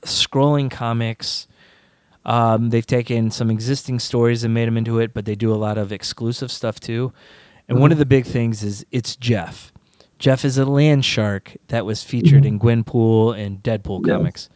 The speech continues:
Speaker 2: Yeah, you, you told me, uh, your kid liked that a lot.
Speaker 1: Yeah. So they're doing the Infinity Paws,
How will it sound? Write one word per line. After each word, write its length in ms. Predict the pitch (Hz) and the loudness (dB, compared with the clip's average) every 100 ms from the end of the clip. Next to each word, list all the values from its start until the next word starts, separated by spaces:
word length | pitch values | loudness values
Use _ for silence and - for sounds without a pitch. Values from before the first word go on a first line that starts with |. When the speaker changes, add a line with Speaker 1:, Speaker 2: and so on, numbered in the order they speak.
| _ - - - | _ -20 -20 -6
Speaker 2:
Yeah, 160 | 175 170 | -2 0
you, 180 | 170 165 | 0 0
you 140 | 180 147 | 0 0
told 160 | 196 | 2
me, 140 | 175 160 | 2 0
uh, 320 | 156 151 143 139 - | 0 -2 -2 -4 -4
your 140 | 156 | -2
kid 300 | 143 170 147 | -2 -2 0
liked 200 | 135 131 | 0 -2
that 80 | 135 | -2
a 60 | 131 | -2
lot. 300 | 131 127 - - 135 | -2 -4 -4 -8 0
Speaker 1:
Yeah. 280 | 135 90 104 _ - | 0 0 -10 _ -16
So 180 | - 143 | -6 0
they're 160 | 151 | 2
doing 380 | 165 175 165 143 | 4 2 2 0
the 120 | 127 | 0
Infinity 520 | 120 113 143 131 120 113 | -2 -4 -4 -4 -2 -6
Paws, 680 | - 110 95 85 87 - | -4 -2 -4 -6 -12 -16